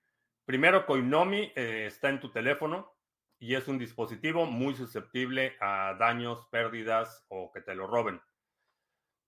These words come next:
Por otro lado, está conectado todo el tiempo. Es, es, el propósito del teléfono es estar conectado todo el tiempo y tienes conectividad vía la red telefónica, tienes conectividad vía, eh, eh,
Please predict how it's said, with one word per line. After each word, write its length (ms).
Por 160
otro 200
lado, 140
está 220
conectado 400
todo 160
el 100
tiempo. 440
Es, 400
es, 240
el 220
propósito 800
del 200
teléfono 680
es 160
estar 400
conectado 540
todo 180
el 100
tiempo 380
y 80
tienes 320
conectividad 760
vía 400
la 160
red 240
telefónica, 680
tienes 280
conectividad 680
vía, 800
eh, 420
eh, 640